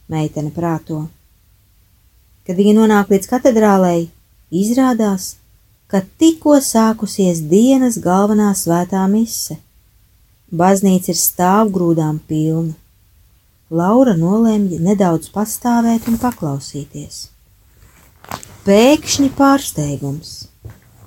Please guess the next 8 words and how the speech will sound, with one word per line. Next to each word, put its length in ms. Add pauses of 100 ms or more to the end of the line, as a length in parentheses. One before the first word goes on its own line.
Tieši 440
tad, 280 (880)
kad 200
Laura 440
jau 160
taisās 560
iet 160
prom, 400